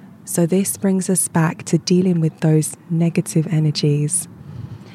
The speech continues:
Instead of dumping them out of your body, only to be picked up by someone else close to you and draining your own life force in the process,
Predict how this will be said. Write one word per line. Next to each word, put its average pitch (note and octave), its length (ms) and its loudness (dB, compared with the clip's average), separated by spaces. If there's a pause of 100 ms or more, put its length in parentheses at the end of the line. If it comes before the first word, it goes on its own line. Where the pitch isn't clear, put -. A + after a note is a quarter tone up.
(240)
Instead G3 400 4
of A3 200 0
dumping F3 420 4
them E3+ 140 8
out D#3 200 4
of D#3+ 120 2
your D#3+ 120 6
body, D#3 560 4
only F3 240 4
to F3 160 -4
be E3+ 140 2
picked - 380 -6
up D#3+ 200 0 (260)
by D#3+ 120 2
someone E3 400 4
else D#3 400 2
close D#3 380 2
to - 120 0
you D3 400 2 (520)
and E3 180 4
draining E3+ 440 2
your E3 240 4
own E3 240 6
life D#3 280 4
force D#3 340 2
in D#3 100 4
the D3+ 80 2
process, D#3 720 0